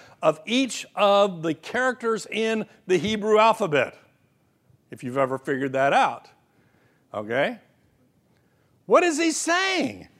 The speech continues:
He says the law is great. Now, I might add,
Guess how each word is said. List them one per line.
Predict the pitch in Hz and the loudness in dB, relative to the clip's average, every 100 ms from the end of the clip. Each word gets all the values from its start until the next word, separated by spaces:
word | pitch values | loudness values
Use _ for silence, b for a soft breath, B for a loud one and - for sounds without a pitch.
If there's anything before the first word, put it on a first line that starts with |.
| _ | _
He | 269 302 | -2 0
says | 349 381 330 | 4 4 4
the | 302 | 2
law | 285 349 403 370 | 6 8 8 6
is | 269 | 2
great. | 226 370 415 440 370 - - _ _ _ _ _ _ _ _ _ _ _ _ _ _ _ _ _ _ _ | 0 2 4 4 2 -2 -20 _ _ _ _ _ _ _ _ _ _ _ _ _ _ _ _ _ _ _
Now, | 277 233 | -4 -2
I | 151 | 0
might | 165 151 147 | 0 0 0
add, | 285 262 90 | 0 -2 -6